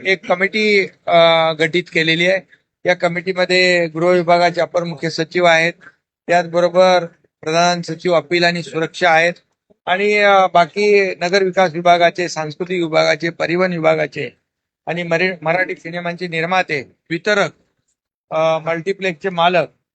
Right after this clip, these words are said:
फिल्म सिटीचे अधिकारी आहेत, चित्रपट महामंडळाचे प्रतिनिधी आहेत आणि त्याचबरोबर विविध अनेक जे काही संबंधित लोक आहेत त्यांच्याबरोबरची बैठक, अ, एक, अ, कमिटी स्थापन केलेली आहे.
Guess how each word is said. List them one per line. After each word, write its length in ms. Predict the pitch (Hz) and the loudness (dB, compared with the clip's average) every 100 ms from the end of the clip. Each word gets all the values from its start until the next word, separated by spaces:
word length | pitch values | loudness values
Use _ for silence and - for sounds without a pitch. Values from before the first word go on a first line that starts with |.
| _ _ _ _ | _ _ _ _
फिल्म 220 | 185 196 | -8 -8
सिटीचे 720 | 175 180 180 180 190 185 180 165 - | -8 -8 -6 -2 2 2 2 -4 -10
अधिकारी 480 | 156 180 190 180 170 | -8 -4 -2 -2 0
आहेत, 280 | 151 147 143 | -2 -4 -8
चित्रपट 400 | 165 180 175 175 | -10 -8 -8 -8
महामंडळाचे 560 | 160 160 170 175 175 170 | -6 -8 -6 -6 -6 -6
प्रतिनिधी 520 | 151 143 165 160 151 | -12 -14 -12 -10 -6
आहेत 160 | 147 139 _ _ _ _ - | -8 -8 _ _ _ _ -12
आणि 180 | 175 196 | -8 -4
त्याचबरोबर 580 | 202 196 190 202 214 208 | 0 0 -2 -4 -2 -4
विविध 460 | 170 180 202 208 | -8 -6 -4 -4
अनेक 400 | 165 165 190 190 _ | -6 -8 -8 -10 _
जे 140 | 185 180 | -8 -6
काही 180 | 185 175 | -6 -10
संबंधित 420 | 151 160 180 185 | -10 -10 -8 -8
लोक 200 | 175 160 | -8 -8
आहेत 120 | 147 139 | -8 -10
त्यांच्याबरोबरची 600 | 151 180 170 175 175 175 | -10 -10 -8 -8 -8 -8
बैठक, 240 | 156 147 | -6 -4
अ, 420 | 170 165 156 151 | -6 -4 -4 -4
एक, 220 | 160 160 - _ _ _ 156 | -4 -8 -10 _ _ _ -14
अ, 220 | 151 147 | -12 -12
कमिटी 440 | - 156 160 175 | -12 -12 -10 -10
स्थापन 380 | - 160 165 170 | -10 -12 -10 -12
केलेली 340 | 170 165 170 | -10 -8 -6
आहे. 140 | 180 | -6